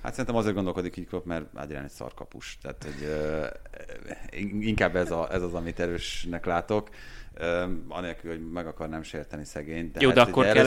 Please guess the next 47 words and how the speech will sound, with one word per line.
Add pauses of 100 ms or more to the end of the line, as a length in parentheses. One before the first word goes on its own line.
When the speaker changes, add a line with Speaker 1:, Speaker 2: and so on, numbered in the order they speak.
Speaker 2:
Kelleher,
Speaker 1:
először
Speaker 2:
Kelleher
Speaker 1:
Darren (120)
Speaker 2:
néhány
Speaker 1:
Randolph,
Speaker 2:
hónap
Speaker 1:
aztán
meg
Speaker 2:
alatt (180)
Speaker 1:
Quevin
Kelleher
szorította
őt
ki. (360)
Tehát (460)
most,
az,
hogy
Alisson
előtte
van
a
sorban,
hát
az, (260)
jó,
hát (320)
el
tudja
azt
viselni
a
világon
minden (100)
más
kapus
szerintem, (460)
mert (340)
nem (140)
nálam, (360)
ezért
még
mindig
ő
a
legjobb.